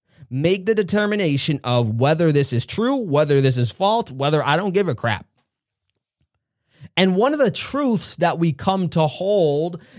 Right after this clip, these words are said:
a-, at least as a middle class person that I've seen, is that I have to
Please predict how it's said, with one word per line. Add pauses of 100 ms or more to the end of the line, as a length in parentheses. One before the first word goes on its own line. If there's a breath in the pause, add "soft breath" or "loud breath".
(180 loud breath)
a-,
at
least
as
a
middle
class
person
that
I've
seen,
is
that
I
have
to